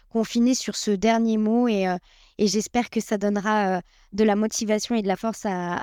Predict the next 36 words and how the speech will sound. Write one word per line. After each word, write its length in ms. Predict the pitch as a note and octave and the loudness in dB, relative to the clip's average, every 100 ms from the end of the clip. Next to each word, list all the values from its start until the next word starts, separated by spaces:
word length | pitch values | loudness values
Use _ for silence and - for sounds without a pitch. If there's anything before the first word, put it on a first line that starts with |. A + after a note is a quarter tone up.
| - | -4
à 120 | G#3 | -6
tous 160 | - A3 | -6 -6
ceux 140 | A#3+ | -4
qui 140 | - | 0
nous 200 | A#3 A3 | 2 2
écoutent. 240 | G#3+ - B3+ | 0 -2 0
Bah, 60 | G#3 | 0
écoute, 220 | - - | 0 -4
je 40 | |
te 80 | - | -2
remercie 420 | F#3 G3+ F#3+ - G3+ | 0 0 -2 -4 -6
beaucoup, 420 | F3+ B3+ - B3+ - | -2 -2 0 -4 -2
Anne-Marie, 480 | G3+ G#3 G3 G#3+ | 0 0 0 -2
pour, 280 | A#3 G#3+ F3+ | -2 -2 0
heu, 160 | F3+ F#3+ - _ | 0 0 -6 _
cet 260 | - G#3+ A3 | -2 0 0
échange. 340 | G3+ A3+ A#3+ | 0 2 2
J'étais 400 | G#3 G3 - F3+ | 2 0 0 -2
ravie 380 | F3 A3+ G3+ A#3+ | 2 2 2 0
de, 280 | G#3 F#3+ F3 - _ _ G3 | 2 2 0 -4 _ _ -6
de, 500 | F#3 F3+ F3+ F3 F3 | 0 2 2 0 -2
de 120 | F3+ | -2
t'écouter 600 | - C4+ B3 - A#3+ B3+ | -2 -2 -2 0 2 2
et 60 | G3+ | 2
d'échanger 380 | A3+ A#3+ A3+ | 0 0 2
avec 220 | A3+ G3+ - | 2 0 0
toi 120 | A3+ | -2
sur 160 | G3 | -2
tous 240 | - A#3 - | -6 -8 -8
ces 300 | - - G3+ | -14 -6 -2
sujets. 380 | - - F#3+ A3+ G#4+ | -2 -2 0 0 0
J'espère 340 | A3 - D#4+ | -2 0 0
que 100 | - | 0
ça 180 | - G3+ | 0 0
t'a 160 | - F3+ | 0 0
plu. 400 | - G3 G3 | -2 -4 -2